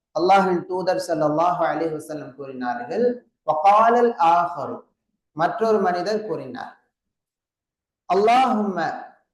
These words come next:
அல்லாஹ்வே، كانت لي بنت عم، எனக்கு தந்தை உடன் பிறந்த சகோதரருக்கான மகள்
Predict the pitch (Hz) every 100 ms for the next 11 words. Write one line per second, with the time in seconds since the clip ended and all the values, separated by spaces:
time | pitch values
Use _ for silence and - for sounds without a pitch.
0 | 165 196 202 180 165 151 127 - - _
1 | _ _ _ _ _ _ - 214 247 254
2 | 254 240 226 247 240 202 226 226 226 180
3 | 196 208 202 202 147 - _ _ _ _
4 | _ _ _ _ _ _ _ _ - 190
5 | 220 220 - 214 170 233 - - - _
6 | _ _ _ _ 175 208 240 254 214 220
7 | 233 226 214 202 202 220 226 214 185 202
8 | 226 214 208 190 - 196 202 202 180 214
9 | - - 156 175 175 220 214